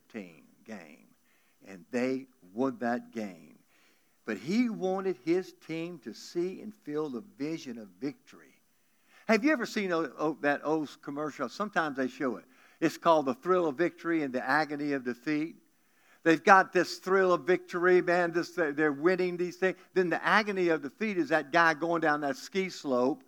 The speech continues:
and he loses balance, and he hits, and he flips, and he turns all over, and probably killed himself. I don't know.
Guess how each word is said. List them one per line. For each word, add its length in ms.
and 160
he 120
loses 480
balance, 520
and 100
he 140
hits, 400
and 80
he 100
flips, 460
and 120
he 80
turns 440
all 360
over, 280
and 140
probably 340
killed 360
himself. 360
I 160
don't 240
know. 260